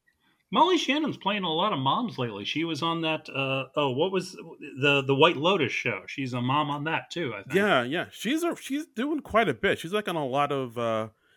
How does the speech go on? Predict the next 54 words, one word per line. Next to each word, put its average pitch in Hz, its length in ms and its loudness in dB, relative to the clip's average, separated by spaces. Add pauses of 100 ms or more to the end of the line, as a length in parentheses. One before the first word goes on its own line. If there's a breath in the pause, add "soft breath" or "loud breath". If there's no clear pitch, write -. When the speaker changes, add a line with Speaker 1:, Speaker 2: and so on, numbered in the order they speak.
(140)
Speaker 2:
H 151 200 -4
B 127 140 2
O 131 120 4
shows. - 200 -8
I 104 60 -10
feel 247 220 -2
like 240 100 0
she - 100 -6
was 196 140 0
on 180 100 0
that 151 140 0
show 160 520 0 (420)
with 139 160 -6
Kathryn 147 380 0
Hahn, 147 520 -2
uh, 110 320 -4 (340)
Miss 131 160 -10
Fletcher. 127 480 -4
I 117 60 -6
could 160 160 -10
be 139 120 -4
wrong 113 260 -2
about 95 260 -4
that, 90 300 -4
but, 98 80 -4
like, 101 120 -6
I 123 60 2
know 165 180 2
she's 147 240 -6
done, 123 340 4 (340 soft breath)
like, 127 160 0
a 127 60 4
lot 131 200 8
of 127 80 4
kinda 113 340 2
dramatic 113 600 4
roles 117 920 4
and, 101 380 -2 (580)
like, 104 220 -4 (180)
I 143 60 4
mean, 147 120 8
she's, - 280 2
she's - 220 2
still 226 240 6
great 147 260 8
at 131 100 4
comedy, 123 360 2
but 107 100 -6
she 131 160 -2
has 135 260 6
more 113 400 2
sort 117 220 0
of, 104 200 2
like, 98 120 -4